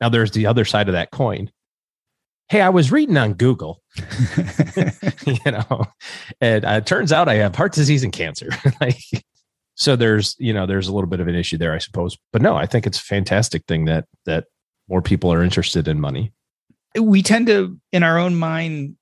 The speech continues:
Speaker 2: make this dichotomy. It's either you do it on your own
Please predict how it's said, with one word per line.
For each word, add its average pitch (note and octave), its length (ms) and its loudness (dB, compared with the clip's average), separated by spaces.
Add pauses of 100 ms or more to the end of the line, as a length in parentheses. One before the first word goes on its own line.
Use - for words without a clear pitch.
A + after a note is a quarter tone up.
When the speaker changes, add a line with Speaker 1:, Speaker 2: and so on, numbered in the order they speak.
Speaker 2:
make D#3+ 240 0
this C#3+ 160 -4
dichotomy. C#3 680 0
It's D3 220 -6
either G3 300 2
you E3 200 -4
do F3 220 -2
it F3 60 -2
on D#3+ 200 -4
your D3 200 -4
own D3+ 320 -6